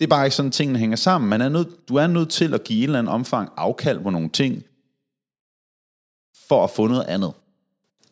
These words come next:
Og jeg tror, et skridt i det her med at holde i weekenden, er også at acceptere, at, at du er altså nødt til at give afkald på nogle ting. Og det behøver ikke, og når jeg siger afkald, betyder det ikke, at du skal,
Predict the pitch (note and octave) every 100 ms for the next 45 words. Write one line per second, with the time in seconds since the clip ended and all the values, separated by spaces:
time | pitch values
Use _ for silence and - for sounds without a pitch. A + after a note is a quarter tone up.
0 | _ _ A#2+ B2+ - C#3+ A2+ A2 - -
1 | E3+ B2+ C3 A#2 C3 B2+ A2+ F#2+ F#2 A#2+
2 | B2 G#2+ A#2+ G#2 F2+ G#2+ C3+ A2+ G2+ A#2
3 | - G2 - D2+ - E3 E3+ B2+ F2 D#2+
4 | - _ _ _ _ - F2+ C3+ F3+ B2+
5 | G#2+ F#2 F#2+ G2+ C2+ F2 - F2+ C#2+ E2
6 | E2 - F2 - - _ _ _ _ _
7 | _ - B2+ B2+ C3+ A#2+ C#3 - F#2+ -
8 | G#2+ G2+ A2 B2+ D3+ - G2 - C3 A2
9 | - A#2+ F#2 A2+ A#2+ - G#2+ A2+